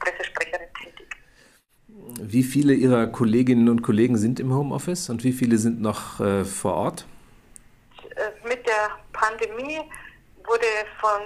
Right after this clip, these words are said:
Speaker 1: der Hausleitung ausgegeben, dass jeder unbeschränkt Homeoffice machen darf, der halt die Ausstattung hat. Bei mir im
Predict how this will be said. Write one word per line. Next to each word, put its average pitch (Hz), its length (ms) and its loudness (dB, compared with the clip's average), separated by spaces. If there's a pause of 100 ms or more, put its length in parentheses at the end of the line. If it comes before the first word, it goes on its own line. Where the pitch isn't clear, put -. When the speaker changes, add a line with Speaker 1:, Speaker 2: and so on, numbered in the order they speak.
Speaker 1:
der 196 320 -2
Hausleitung 220 560 0
ausgegeben, 226 720 -4
dass 202 140 -2 (180)
jeder 233 500 -2
unbeschränkt 247 680 -4
Homeoffice - 480 -4
machen 185 280 -2
darf, 240 340 0
der 214 140 -4
halt 220 160 -10
die - 80 -4
Ausstattung 190 560 -6
hat. 180 140 0 (840)
Bei 190 100 -8
mir 254 260 -12
im 370 100 -10